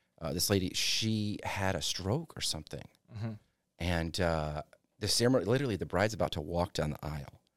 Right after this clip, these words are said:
Speaker 1: And they have people, like, doing compressions, and they had the A E D, you know, like
Speaker 2: Like, in the middle of the ceremony.
Speaker 1: Yes. And it was, like, back behind where the ceremony was taking place. And they're like, "Clear," you know,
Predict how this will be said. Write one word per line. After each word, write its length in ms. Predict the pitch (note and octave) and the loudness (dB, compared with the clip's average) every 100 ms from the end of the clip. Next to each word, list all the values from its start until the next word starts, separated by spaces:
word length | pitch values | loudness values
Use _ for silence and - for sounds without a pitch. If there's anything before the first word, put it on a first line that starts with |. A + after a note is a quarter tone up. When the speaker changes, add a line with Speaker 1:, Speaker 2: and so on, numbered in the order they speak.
| _ _ _ _ _ - | _ _ _ _ _ -4
Speaker 1:
And 340 | E2+ D#2+ D#2+ - | 0 2 0 -4
they 180 | D#2 F2 | -2 0
have 240 | E2 F2+ - | 2 -2 -2
people, 300 | G#2 - E2+ | -4 -2 -2
like, 200 | D#2 - | -2 -2
doing 240 | F#2 E2 | -2 -2
compressions, 680 | - D#2+ - A2+ - G#2 F#2 | -4 -2 4 4 4 2 2
and 100 | E2 | 0
they 60 | E2 | -2
had 160 | F2+ | 0
the 80 | F2+ | 0
A 100 | - | -2
E 220 | F#2 F2 | -4 -4
D, 360 | D#2 F2+ F#2 G2 _ _ _ - | -4 -4 -4 -8 _ _ _ -20
you 80 | F2 | -10
know, 180 | E2 E2+ | -6 -4
like 280 | D#2 D#2+ A#2 | -4 -4 -4
Speaker 2:
Like, 100 | B2 | -2
in 140 | B2 | -2
the 60 | G#2+ | 2
middle 260 | A2+ G2+ | 4 4
of 60 | G2 | 2
the 80 | F2+ | -2
ceremony. 560 | G2+ E2 C#2 B1+ D2+ - _ _ - | -2 -2 -4 -6 -10 -14 _ _ -2
Speaker 1:
Yes. 580 | G2+ A#2 - - - - _ _ G#2+ | 6 8 6 0 -2 -8 _ _ 4
And 160 | G#2 | 6
it 100 | G2+ | 6
was, 220 | G#2 G2 | 4 4
like, 240 | G#2+ G2+ - | 6 4 6
back 300 | G2 F#2+ - | 4 4 2
behind 460 | F#2 G#2 G#2 G2+ | 2 6 6 6
where 120 | F#2 F2 | 2 2
the 100 | - | 2
ceremony 440 | G#2 F#2+ F#2 F2 | 4 4 2 0
was 120 | E2 | -2
taking 300 | - E2 E2 | -2 -4 -6
place. 360 | - G2 F2 F2 | -2 0 2 0
And 160 | E2+ | 0
they're 120 | E2+ F2 | 0 0
like, 160 | F2+ | -2
"Clear," 340 | - F3 D#3+ D3 | 2 4 4 4
you 100 | |
know, 100 | G#2+ | 0